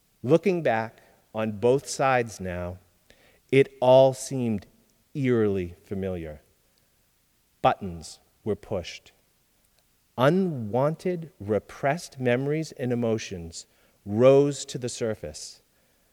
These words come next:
Among my peer group, conversations would start and then stop. Do you remember back in the eighties when it first started and it seemed like we were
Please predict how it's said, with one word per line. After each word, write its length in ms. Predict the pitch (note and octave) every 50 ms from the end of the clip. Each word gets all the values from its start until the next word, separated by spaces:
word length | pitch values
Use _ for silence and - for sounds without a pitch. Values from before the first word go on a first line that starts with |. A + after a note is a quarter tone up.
| _ _ _ _ -
Among 460 | A#2+ A#2 A#2 A#2+ C3+ C#3+ D#3+ E3 D3+
my 220 | C3+ C3+ C#3+ D#3
peer 380 | E3+ E3 - - F#3 F3 E3+ D#3+
group, 420 | D3 D3 D3 C#3 G2+ D#2 - - - _ _ _ _ _ _ _
conversations 920 | - - - F3+ F3+ F3+ F#3+ F3 - - F3+ F3+ E3+ - F3 E3+ D3 -
would 220 | - D3 C#3 A#2+ -
start 640 | - - - - - E3 D3+ G#2 D#2+ - - - - _ _ _ _ _ _ _ _ _ _ _ _ _ _ _ _ _ _ _ _ _ -
and 160 | A#2+ A#2+ B2
then 180 | A#2+ A#2 A2+
stop. 480 | A2 - - - F#2 D#2+ D#2+ - - - _ _ _ _ _ _ _ _ _ _ _ _ _ _ _ _ _ _ _ _ _ _ _ _ _ _ - F#2 F#2
Do 100 | G2+ A#2
you 380 | B2 B2+ C#3 F#3 B3+ D4 D4+
remember 540 | C#4 A#3+ F#3+ D#3 C#3 C3+ C#3 D3 C#3 D3+ D3+
back 440 | C3 A2+ - A#2 G#2 G#2+ A#2+ - -
in 140 | C3 A#2+ A#2+
the 160 | A2+ G2+ F#2+ -
eighties 600 | F#2+ F#2 F#2 G2 F2+ G2+ A2+ B2+ C3+ - - - _ _ _ _ _
when 200 | - G#2+ G#2+ G#2
it 120 | G2+ -
first 380 | - - - G#2 G#2 A2 - -
started 500 | - - F#2+ F2+ F#2 F2+ G2 A2+ A#2+ - _ _ _ _ _ _ _ _ _
and 140 | - A2+ G#2
it 120 | G2+ -
seemed 540 | - - - - A#2 B2 C3 C3+ C#3 C#3 B2+
like 300 | A2+ A2 G#2 G2 - -
we 80 | G#2+ F#2+
were 180 | F2+ F#2+ -